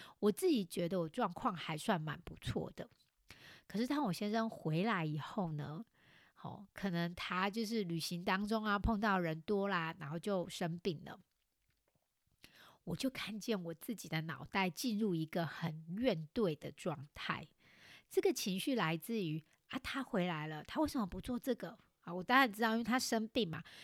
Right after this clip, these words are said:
可是我那个脑袋就不断地提供这些想法给我。啊，为什么都是我一个人在做？他什么时候要做？他会怎么做？他怎么不是用我的方法做？这是一个非常好的例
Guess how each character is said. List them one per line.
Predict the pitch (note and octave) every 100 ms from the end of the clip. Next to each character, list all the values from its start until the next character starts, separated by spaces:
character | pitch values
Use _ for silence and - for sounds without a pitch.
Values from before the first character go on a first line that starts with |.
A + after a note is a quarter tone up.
| -
可 | -
是 | G3
我 | C4+ A#3
那 | D4
个 | C4+
脑 | E3 C#3+
袋 | G#3+
就 | A#3
不 | A#3+ - D#3+
断 | - B3+ G#3
地 | D3+ - -
提 | - G#3
供 | G#3+ B3 B3+
这 | C#4
些 | A3 A3+
想 | - C#3 D#3+
法 | - D3
给 | D3+ D#3
我。 | D#3 G#3 - - - - -
啊， | -
为 | D4 D#4+
什 | C4
么 | G3+
都 | A#3+
是 | A#3+
我 | B3
一 | F3+
个 | F3+
人 | F3+ E3+
在 | G3 F#3
做？ | - F#3+
他 | - D4+
什 | -
么 | F#3
时 | F#3
候 | A3
要 | A3+ G#3
做？ | G3+ A#3 F3
他 | - G3+ G3+
会 | F4
怎 | - F3
么 | F#3
做？ | - B3 F3 - - - -
他 | - C#4
怎 | A#3
么 | F#3 F3+
不 | E3+ A#3+
是 | A#3+ E4
用 | C#4
我 | F#3+
的 | F#3+
方 | G#3 A3+
法 | G#3 D#3
做？ | - G3+ D#3 - _ - - -
这 | E4
是 | F4
一 | E4+
个 | D#4+
非 | - D#4 D4+
常 | A3 G#3
好 | G#3+ - F3
的 | - D#3+
例 | F#3 A#3 F3+